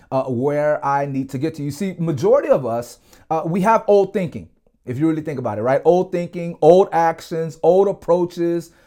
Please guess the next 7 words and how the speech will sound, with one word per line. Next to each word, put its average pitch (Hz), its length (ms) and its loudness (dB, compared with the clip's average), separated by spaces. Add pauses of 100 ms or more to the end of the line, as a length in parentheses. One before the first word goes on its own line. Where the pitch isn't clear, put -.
uh, 135 120 -2
old 190 340 8
reactions, 170 1040 -2
old 196 320 4
perspectives, 175 960 -4
old 190 300 2
mindsets, 160 1000 -6